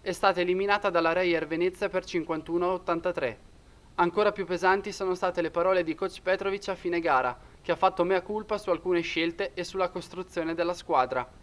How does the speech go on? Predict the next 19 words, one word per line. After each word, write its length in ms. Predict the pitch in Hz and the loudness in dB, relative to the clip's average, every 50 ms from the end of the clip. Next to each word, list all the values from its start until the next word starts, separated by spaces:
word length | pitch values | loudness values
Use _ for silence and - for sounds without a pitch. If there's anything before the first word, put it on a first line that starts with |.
| - - - | -16 -6 -2
Un 140 | 175 165 | 2 4
antipasto 560 | 180 190 202 190 - 185 - 202 202 - - 196 | 4 4 2 2 0 0 2 2 2 2 0 2
amaro 320 | 180 190 196 208 208 208 | 4 6 6 6 6 4
per 140 | 202 196 185 | 2 0 2
la 100 | 170 170 | 2 2
V 160 | 165 165 170 | 2 2 2
L, 360 | 160 143 139 135 131 135 127 - - - - - | 2 2 2 2 2 0 0 -2 -6 -20 -14 -4
che 100 | - 175 | 0 0
alle 160 | 165 160 165 | 2 2 0
diciotto 460 | 160 175 170 - - 196 180 175 156 | -2 -4 -6 -2 0 0 0 0 -2
di 100 | 143 139 | -8 -6
domenica 420 | 131 139 135 156 180 190 175 - 160 | -4 -2 0 2 2 2 0 -2 -2
ventisei 420 | 151 156 156 - 156 147 - 185 | -4 -4 -6 -6 -8 -6 -6 -6
settembre 680 | 175 - 170 160 - - 160 160 175 175 180 185 - - | -4 -4 -6 -6 -4 -4 -4 -2 -2 0 0 -2 -2 -4
debutterà 540 | - 165 160 175 170 185 185 - 190 185 175 | -4 0 0 0 0 -2 -4 -2 0 0 0
in 80 | 160 143 | 0 0
campionato 560 | - 160 156 151 185 180 170 139 135 - 160 | -2 -2 -2 0 0 2 2 2 0 0 -4
contro 260 | - 160 156 156 - | -4 -6 -6 -6 -6
Sassari. 580 | - - 143 110 104 - - 127 113 113 104 | -4 -2 -2 -4 -4 -4 -6 -6 -6 -6 -8